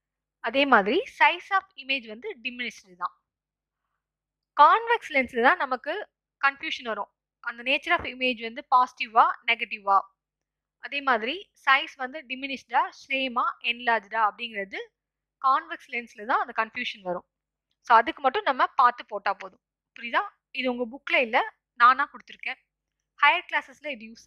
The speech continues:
ஆகும். Lens ஃபார்முலாவையும் magnification of lens ஃபார்முலாவையும் யூஸ் பண்ணி ஒரு problem solve பண்ணலாம். இந்த சம்ல பாருங்க, ஒரு concave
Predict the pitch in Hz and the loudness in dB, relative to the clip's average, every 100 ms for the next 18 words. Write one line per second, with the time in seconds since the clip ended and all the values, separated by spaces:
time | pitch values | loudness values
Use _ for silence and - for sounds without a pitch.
0 | 208 180 _ _ _ - - 262 359 - | -6 -6 _ _ _ -6 4 4 4 6
1 | 262 226 214 190 202 320 _ _ _ _ | 6 6 4 2 0 -6 _ _ _ _
2 | 240 311 370 311 - 311 311 269 240 240 | 2 2 0 -12 -6 -6 2 2 2 0
3 | 240 262 - 220 214 208 202 214 349 - | -4 -4 -2 -2 0 0 0 -2 -10 -20
4 | 254 - 214 202 294 _ _ _ 240 233 | -20 -6 -6 -4 -10 _ _ _ -6 4
5 | 240 240 254 233 208 - 196 190 269 _ | 4 4 0 0 0 0 -2 0 -2 _
6 | _ _ _ _ _ _ _ _ _ _ | _ _ _ _ _ _ _ _ _ _
7 | _ _ _ _ _ - 262 277 294 359 | _ _ _ _ _ -12 0 2 2 4
8 | 262 220 269 370 - 254 269 311 - 381 | 2 2 -2 -4 -10 2 4 4 0 -4